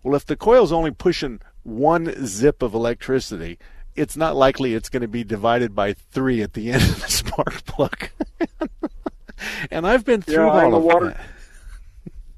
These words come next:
Speaker 2: Yeah, and the water bottle that squirted water vapor into your carburetor.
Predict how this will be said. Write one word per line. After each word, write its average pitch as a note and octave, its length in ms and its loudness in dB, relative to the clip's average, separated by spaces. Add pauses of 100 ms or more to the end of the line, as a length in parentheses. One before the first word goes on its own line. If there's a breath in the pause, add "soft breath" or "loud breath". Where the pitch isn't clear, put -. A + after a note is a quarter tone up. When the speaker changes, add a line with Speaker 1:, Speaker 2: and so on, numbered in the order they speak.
Speaker 2:
Yeah, D3 220 0
and D3+ 80 0
the D3 40 0
water F3 280 4
bottle D#3+ 400 4
that C3 120 -4
squirted C#3+ 440 0
water C#3 320 0
vapor C#3 440 -2
into C#3 140 -8
your A2+ 120 -10
carburetor. C#3 560 -4